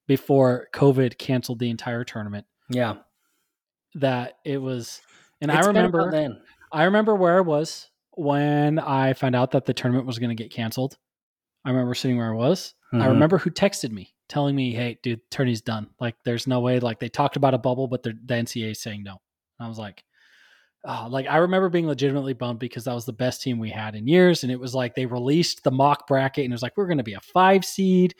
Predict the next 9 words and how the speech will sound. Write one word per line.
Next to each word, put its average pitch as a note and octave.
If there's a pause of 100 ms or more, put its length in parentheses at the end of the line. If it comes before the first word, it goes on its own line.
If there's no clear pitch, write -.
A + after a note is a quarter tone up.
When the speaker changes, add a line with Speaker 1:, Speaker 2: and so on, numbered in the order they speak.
(400)
Speaker 1:
And C3+
it's A#2+
like, A#2+
"Dude, C3+
we B2
were A#2+
primed D#3
to, C#3
like, A#2